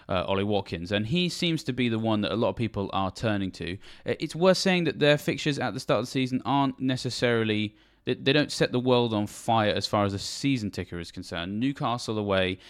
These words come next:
Everton at home, Burnley away, Liverpool away, Palace at home,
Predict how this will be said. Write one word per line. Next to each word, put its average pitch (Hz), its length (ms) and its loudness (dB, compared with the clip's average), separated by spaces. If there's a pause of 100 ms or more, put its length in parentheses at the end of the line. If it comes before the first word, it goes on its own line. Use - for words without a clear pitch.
(160)
Everton 117 340 -2
at 92 120 -4
home, 95 240 -2
Burnley 110 400 2
away, 92 400 2
Liverpool 107 420 -2
away, 90 320 0
Palace 104 380 -4
at 98 60 -8
home, 90 260 -6